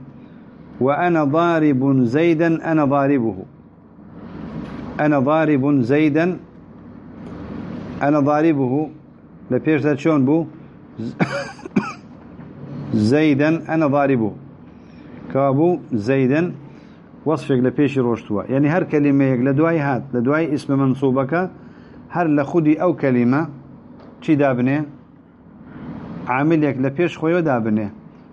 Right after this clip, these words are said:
بۆ نمونە بینیت، «زەیدەن ئیضربه»، بڵێ، «ئیضرب زەیدەن ئیضربه».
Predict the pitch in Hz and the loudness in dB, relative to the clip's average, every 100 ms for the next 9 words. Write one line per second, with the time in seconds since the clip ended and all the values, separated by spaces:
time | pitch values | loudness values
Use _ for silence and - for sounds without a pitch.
0 | - 151 160 143 139 139 147 156 135 113 | -4 0 2 4 4 2 2 2 0 2
1 | 160 165 170 160 151 160 135 156 175 - | 2 4 2 2 2 2 2 0 0 -4
2 | 127 139 151 147 185 147 143 139 120 160 | 0 2 0 0 -2 2 2 2 2 4
3 | 160 143 131 113 113 92 | 4 2 2 0 -2 -4